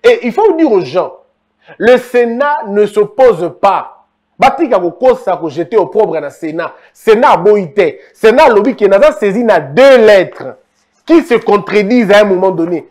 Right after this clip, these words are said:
Deux lettres à parquet qui se contredisent. Tantôt, on dit,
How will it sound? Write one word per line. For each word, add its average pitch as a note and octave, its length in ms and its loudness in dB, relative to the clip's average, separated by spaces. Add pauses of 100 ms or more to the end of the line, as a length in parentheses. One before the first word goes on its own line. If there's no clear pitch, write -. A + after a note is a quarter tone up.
Deux B3+ 340 2
lettres A#3 380 2
à D#3 80 2
parquet C4 600 -6 (340)
qui D#4 160 0
se - 120 -2
contredisent. F#3 760 -6 (380)
Tantôt, A#3+ 540 2
on G#3 140 0
dit, A3 220 2